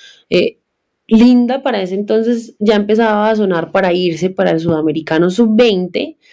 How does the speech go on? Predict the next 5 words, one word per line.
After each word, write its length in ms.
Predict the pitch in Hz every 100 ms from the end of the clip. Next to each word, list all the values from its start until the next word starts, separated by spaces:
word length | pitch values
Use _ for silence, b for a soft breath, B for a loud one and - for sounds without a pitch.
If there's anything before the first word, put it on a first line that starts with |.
| b b b -
eh, 380 | 170 165 - -
pero 480 | 202 196 180 190 - _ _ _
llega 680 | - 175 220 208 190 214 220 -
del 560 | 196 190 185 175 170 160
sudamericano, 1000 | 151 185 165 165 160 - 156 160 185